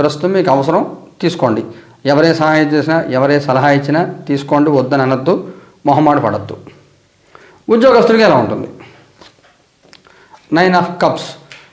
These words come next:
ఎటువంటి ఇబ్బంది ఏమీ ఉండదు, ప్రశాంతంగా ఉంటారు, ఏమి ఇబ్బంది ఉండదు. కానీ పదో తారీఖు తర్వాత మంచి ఫోకస్ వస్తుంది, ఎలివేట్ అవుతారు మీరు, బాగుంటుంది. అప్పటిదాకా సామాన్యంగా నడిచిపోతూ ఉంటుంది.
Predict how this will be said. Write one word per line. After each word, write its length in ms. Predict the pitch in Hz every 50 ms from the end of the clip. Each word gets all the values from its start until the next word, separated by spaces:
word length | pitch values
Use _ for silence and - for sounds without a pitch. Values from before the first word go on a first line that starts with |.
| _ _ _ _ - 135 143
ఎటువంటి 360 | 143 190 190 202 202 190 190 190
ఇబ్బంది 340 | 170 165 180 180 185 185 180 170 160
ఏమీ 160 | 160 165 175 165 147
ఉండదు, 260 | 139 139 143 135 160 - - - - - - - _ _ _ _ -
ప్రశాంతంగా 560 | 123 113 - 139 147 147 147 151 151 151 151 151 147
ఉంటారు, 280 | 139 143 135 135 - - - - - - - 117
ఏమి 120 | 117 127 131 120
ఇబ్బంది 240 | 107 120 113 110 110 104
ఉండదు. 180 | 104 - 104 -
కానీ 200 | - 151 170 240 339 - - - - - - _ -
పదో 240 | - 151 175 220 226 196 196
తారీఖు 200 | 175 165 160 143 151
తర్వాత 200 | 135 143 160 160 180 147 143
మంచి 240 | 151 160 - - 156 - - - - - -
ఫోకస్ 340 | - 151 156 - 170 - 160
వస్తుంది, 200 | 139 143 - 139 139
ఎలివేట్ 240 | 147 147 151 143 151
అవుతారు 240 | 127 120 131 123 123 117
మీరు, 160 | 113 113 147 196 - - - - - - - - - - 123
బాగుంటుంది. 460 | 127 127 127 127 120 123 117 120 156 226 - - - - - - _ -
అప్పటిదాకా 600 | 151 151 - 175 165 160 170 175 208 233 - - -
సామాన్యంగా 580 | - - 143 139 143 139 135 135 135 139 170
నడిచిపోతూ 460 | 180 156 131 - - - 131 123 127
ఉంటుంది. 360 | 123 117 110 101 110 110 104